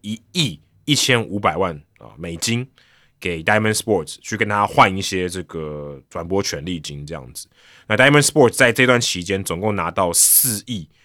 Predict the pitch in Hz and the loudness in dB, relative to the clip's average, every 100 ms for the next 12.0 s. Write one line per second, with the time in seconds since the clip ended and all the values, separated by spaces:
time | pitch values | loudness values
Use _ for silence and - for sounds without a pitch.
0 | _ _ _ 90 82 - 113 117 101 80 | _ _ _ -10 -4 0 2 4 2 0
1 | 76 69 - 98 123 104 69 - 82 80 | -10 -10 -6 -4 0 0 -2 -10 -10 -10
2 | 78 85 95 110 113 104 90 98 113 104 | -12 -10 -2 0 2 0 -4 -4 -4 -2
3 | 95 90 90 _ _ - - 95 87 95 | -2 -4 -8 _ _ -10 -4 -4 -4 -6
4 | 90 90 76 67 - _ _ - 110 156 | -6 -6 -8 -14 -20 _ _ -6 0 2
5 | 214 226 139 107 127 139 - 143 104 85 | 6 6 6 4 4 4 6 6 6 2
6 | 95 101 104 104 90 87 92 92 92 87 | 0 -2 0 0 0 -2 0 0 -4 -4
7 | 85 82 123 101 87 87 73 73 82 82 | -6 -2 0 0 -2 -2 -8 -8 -10 -8
8 | 76 76 82 76 73 - 73 82 73 _ | -10 -10 -10 -10 -10 -10 -8 -10 -10 _
9 | - - - _ 98 92 113 113 151 131 | -20 -20 -20 _ -4 0 2 4 6 4
10 | 107 101 92 92 127 107 92 92 107 113 | 2 -2 -4 2 2 4 -2 0 0 4
11 | 123 120 123 95 87 87 85 92 110 78 | 4 4 2 -2 -2 -6 -6 2 2 2